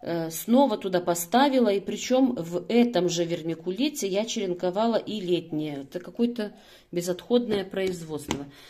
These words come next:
Ну, в общем, дорогие друзья, не залюбливаем наши растения, не заливаем, не заливаем корни, чтобы пошли, они должны дышать. Вот этот очень важный момент. Смотрите, какой мягкий у меня стаканчик. Ой,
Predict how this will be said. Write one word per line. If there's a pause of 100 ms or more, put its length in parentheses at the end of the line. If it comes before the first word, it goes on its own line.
(120)
Ну,
в
общем,
дорогие
друзья,
не
залюбливаем
наши
растения, (320)
не
заливаем, (640)
не
заливаем
корни,
чтобы
пошли,
они
должны
дышать.
Вот
этот
очень
важный
момент. (420)
Смотрите,
какой
мягкий
у
меня
стаканчик.
Ой,